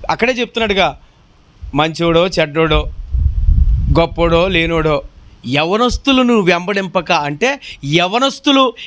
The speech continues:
ఏ విధంగా నడుస్తున్నారో ఆ విధంగా నడవక. మీరు అంటుంటారుగా, నీకు వై-, ఎంత బుద్ధి వచ్చింది కానీ,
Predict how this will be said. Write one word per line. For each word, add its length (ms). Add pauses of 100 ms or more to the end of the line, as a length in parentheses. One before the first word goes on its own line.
ఏ 280
విధంగా 320
నడుస్తున్నారో 840 (240)
ఆ 220
విధంగా 420
నడవక. 500 (1080)
మీరు 140
అంటుంటారుగా, 800 (360)
నీకు 340
వై-, 220
ఎంత 200
బుద్ధి 320
వచ్చింది 320
కానీ, 300